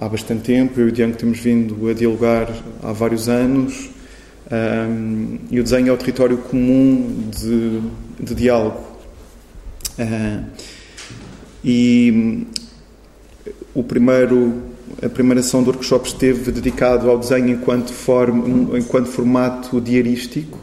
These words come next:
enquanto o de-, chamámos-lhe de diário, não é? O diário tem um registro intimista, confessional, ahm,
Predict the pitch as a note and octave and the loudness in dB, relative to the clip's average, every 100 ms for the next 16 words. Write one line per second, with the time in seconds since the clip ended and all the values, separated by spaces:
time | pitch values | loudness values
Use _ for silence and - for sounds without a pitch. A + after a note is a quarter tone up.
0 | - A2 A2 A#2 A2 G#2+ - G#2+ G#2+ A2 | -12 -10 -8 -6 -6 -6 -10 -12 -12 -16
1 | - A#2 G#2 A2 A2+ A#2 A2+ - - A#2+ | -10 -10 -6 -6 -6 -6 -8 -8 -2 0
2 | B2 B2 A2+ A2+ A2 A2+ G#2+ A#2 A#2+ A2+ | 2 0 0 -2 -2 -4 -2 2 2 2
3 | A#2+ D3+ B2+ G#2 A2+ C3+ - - - A#2 | 0 -2 -2 -4 -6 -8 -12 -18 -8 -2
4 | A2+ A#2+ B2+ C3 C#3 - - - B2 B2 | 2 4 4 2 0 -2 -10 -2 2 2
5 | A2 G#2+ A#2+ A#2+ - A#2+ A2 A#2 A#2 A#2+ | -2 -2 -2 -2 -4 -4 -2 -2 0 2
6 | B2+ C3 - - B2+ B2+ B2+ A#2 - - | 4 2 -2 0 2 4 2 -2 -8 -14
7 | - A#2+ - - B2 A#2+ A#2+ B2 B2+ B2 | -4 -4 -2 -6 0 2 2 2 2 2
8 | B2 - - - - - - - - - | -2 -12 -18 -20 -20 -20 -20 -20 -20 -10
9 | A2+ A2 G#2+ A2 G#2+ A2 A2 | -6 -4 -4 -6 -8 -10 -10